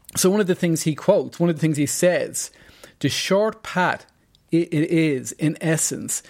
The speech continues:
the ceaseless practice of remembering to stay in stillness." Now, he talks about there, there's danger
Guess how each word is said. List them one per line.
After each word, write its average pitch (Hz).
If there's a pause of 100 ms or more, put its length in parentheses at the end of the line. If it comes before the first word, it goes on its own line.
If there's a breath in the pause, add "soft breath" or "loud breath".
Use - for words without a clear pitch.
(420 loud breath)
the 143
ceaseless -
practice 156
of 131
remembering 139
to 123
stay 127
in 120
stillness." - (1900 loud breath)
Now, 175
he 180
talks 240
about 180 (220 loud breath)
there, 160
there's 143
danger 151